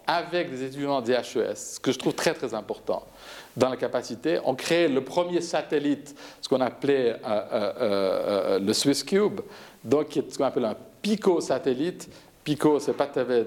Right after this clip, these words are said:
la dénomination du physicien, mais c'est un satellite de moins d'un kilo. Euh, donc il fait dix centimètres, euh, euh, euh, par dix centimètres. Euh, et c'est un beau moment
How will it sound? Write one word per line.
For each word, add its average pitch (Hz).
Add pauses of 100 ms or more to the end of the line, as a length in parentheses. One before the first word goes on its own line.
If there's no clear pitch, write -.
(120)
la 113
dénomination 123
du 110
physicien, 127 (280)
mais 123
c'est 147
un 143
satellite 175
de 131
moins 151
d'un 156
kilo. 120 (880)
Euh, 107
donc 127
il 143
fait 156
dix 156
centimètres, 160 (520)
euh, 120 (100)
euh, 107 (100)
euh, 101
par 120
dix 127
centimètres. 139 (540)
Euh, 123
et 143
c'est 208
un 156
beau 170
moment 151